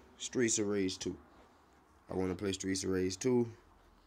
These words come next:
You're gonna click on it, and I believe it's, like, the first or second one, whichever one is the biggest, supposedly. I think that's the file for the game.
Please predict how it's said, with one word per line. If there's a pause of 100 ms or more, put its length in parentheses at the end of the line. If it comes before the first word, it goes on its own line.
(140)
You're
gonna
click
on
it,
and
I
believe
it's,
like,
the
first
or
second
one,
whichever
one
is
the
biggest,
supposedly.
I
think
that's
the
file
for
the
game.